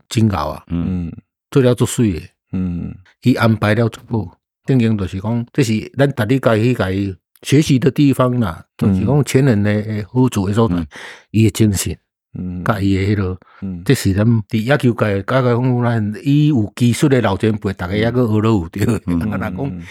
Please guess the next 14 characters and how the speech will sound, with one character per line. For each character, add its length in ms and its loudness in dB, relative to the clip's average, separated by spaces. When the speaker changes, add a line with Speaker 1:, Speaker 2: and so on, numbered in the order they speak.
Speaker 1:
伊 400 2
技 120 0
术 220 2
方 120 2
面 160 2
可 160 -2
能 280 -2
是 240 -12
小 220 -2
可 260 -4
的， 220 -12
稍 220 2
微 140 6
闲 320 0